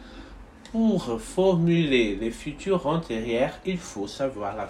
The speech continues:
conjugaison du futur simple. Et si tu ne connais pas le futur simple, tu peux écouter l'épisode où nous parlons à propos du futur simple.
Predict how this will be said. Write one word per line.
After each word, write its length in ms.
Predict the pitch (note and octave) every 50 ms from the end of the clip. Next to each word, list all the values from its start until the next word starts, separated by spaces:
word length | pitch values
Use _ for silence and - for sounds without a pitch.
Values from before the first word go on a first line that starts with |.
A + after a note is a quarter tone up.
| - -
conjugaison 840 | - G3 G#3+ G#3 D3+ C3 D#3 F#3+ F3+ D3 C3 A#2+ A2+ A2 C3+ E3+
du 160 | F3 D3+ A#2 -
futur 340 | - A#2 A2+ - - D#3+
simple. 560 | E3 - - - F3+ E3 D#3 D#3 - - F3+ F3+ - - - - - - - -
Et 80 | -
si 720 | - - - - - - - - - - F#3+ F#3 E3+ - - - - - - - -
tu 160 | - - A#2+
ne 100 | B2 A#2+
connais 440 | A2+ - - B2 A#2+ A#2+ C3 D#3 F3
pas 240 | E3 - D3+ C3 B2+
le 140 | A#2+ A2 A2
futur 380 | - - A#2 A#2 - - B2+
simple, 500 | B2 - - D#3+ D#3 D#3+ E3 - - G3
tu 260 | F#3 - - - A#2 A2+ - -
peux 280 | A#2+ A#2 B2 B2+ C3+ - - - -
écouter 640 | A#2+ A2+ A2 G#2+ - - - - - A#2 G#2+ G#2+ A2+
l'épisode 840 | A2 A2+ A2 - A2 G#2 G2 - G2+ G#2 G#2+ G#2 - - G#2+ G#2+ - - - - - - - - - - - - - - - - - - -
où 200 | E3 F#3 F#3+ E3+ - - - - -
nous 140 | G#2+ A2+ A#2
parlons 600 | A2+ - B2 A2+ G#2+ F#2 - A2+ A#2+ B2 C3+ - - - - - - -
à 160 | - G#2 A2+ A#2
propos 640 | - - - B2 A#2+ A#2 - - A2 G#2+ A2 G#2+ - - - - - -
du 100 | - G#2+
futur 360 | G#2+ - A2+ A2 - C3+ C3+
simple. 600 | - - - - A#2+ A#2 A#2 A#2+ - - F3+ F#3